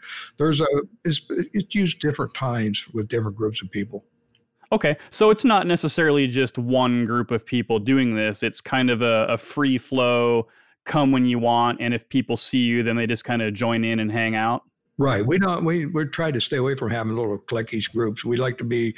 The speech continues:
Speaker 1: able to let everybody come, uh, that's welcome. Uh, you talked about cocktail hours. Uh, there's no bar there or anything. So if you bring a, you have to bring a beverage of your choice. Uh, so not everybody are drinkers. So, you know, some show up with water. So it's,
Speaker 2: Yeah.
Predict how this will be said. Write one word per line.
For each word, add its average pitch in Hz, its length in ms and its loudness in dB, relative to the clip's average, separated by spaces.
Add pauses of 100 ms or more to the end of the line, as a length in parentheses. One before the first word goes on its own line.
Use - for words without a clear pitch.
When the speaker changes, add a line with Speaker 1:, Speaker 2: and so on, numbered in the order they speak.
(200)
Speaker 1:
able 120 160 0
to 113 80 0
let 120 200 -2
everybody 131 560 0
come, 123 460 -2
uh, 113 280 -4
that's 117 220 -4
welcome. 151 380 -4 (420)
Uh, 135 60 -2
you 123 220 0
talked 127 280 -2
about 123 280 -2
cocktail 139 360 -4
hours. 104 440 -4 (120)
Uh, 127 200 -2
there's 120 320 0
no 123 160 0
bar 120 340 -2
there 110 200 0
or 110 40 -2
anything. 110 300 -4
So 110 340 -2 (240)
if 110 140 -4
you 113 80 -2
bring 143 320 0
a, 120 160 -2 (480)
you 120 100 -4
have 120 80 0
to 110 60 -8
bring 117 200 -2
a 92 40 -2
beverage 110 400 0
of 98 100 -4
your 101 140 0
choice. 110 440 -2 (520)
Uh, 113 280 -2
so 107 440 -2
not 117 320 -2
everybody 117 500 -2
are 120 240 0
drinkers. 123 580 -4
So, 107 320 -6
you 123 120 -6
know, 107 60 -6
some 120 260 -2
show 127 180 -2
up 135 160 -4
with 123 140 -6
water. 131 360 -2
So 110 300 -4
it's, 117 180 -4
Speaker 2:
Yeah. 165 200 0